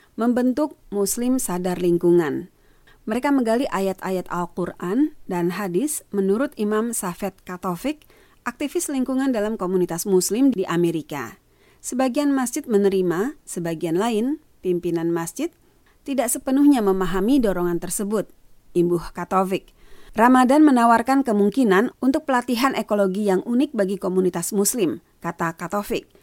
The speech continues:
Tiga puluh hari memungkinkan seseorang untuk mengubah kebiasaan. Situs web Islamic Society of North America atau isna mengimbau umat Islam untuk menjadi komunitas yang ramah lingkungan. Pada situs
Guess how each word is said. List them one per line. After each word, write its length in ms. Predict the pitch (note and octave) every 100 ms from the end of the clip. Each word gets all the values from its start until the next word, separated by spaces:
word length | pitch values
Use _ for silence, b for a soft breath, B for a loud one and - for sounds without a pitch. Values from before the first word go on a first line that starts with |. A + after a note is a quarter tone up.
| b b C#4
Tiga 240 | B3+ C4
puluh 160 | C4 C4
hari 320 | A#3 A#3+ C#4+
memungkinkan 800 | C4 G#3+ G3+ G#3 A3+ A3+ A#3+ B3
seseorang 720 | A3+ - G#3+ A#3 F#3+ E3+ F4+ -
untuk 160 | A#3+ B3
mengubah 480 | A3+ B3 A3+ F3 -
kebiasaan. 800 | F3 F3+ F3 - F3+ F#3+ E3+ D#3 - b b b b
Situs 400 | - C#4 D4 C4+
web 240 | C#4 D4 -
Islamic 480 | A#3+ - A#3+ B3 -
Society 640 | G#3 F#3 G#3 G#3 G#3+ A3+ A3
of 240 | F#3 -
North 320 | G#3+ G3 G3+ -
America 720 | F#3 F#3 F3 E3 F3 B3+ D#4+
atau 400 | G3 - F3 E3+ -
isna 640 | A#3+ - F3+ E3+ C4 F4 _ _
mengimbau 560 | G3+ A3 A#3 A3+ B3
umat 240 | A#3 G3+ F#3
Islam 400 | F3+ - F3 D4 G#4 b b b
untuk 240 | C4 D4+
menjadi 400 | B3+ B3 B3 D4+
komunitas 640 | A3+ G#3 F#3+ F#3 A3+ -
yang 400 | - G#3 G#3+ A3
ramah 320 | - F3 F3+ F3
lingkungan. 720 | F3+ F3 F3+ F3 E3+ D3 F3 b b b b b
Pada 240 | - F#3 F#3
situs 320 | F#3 F3 F3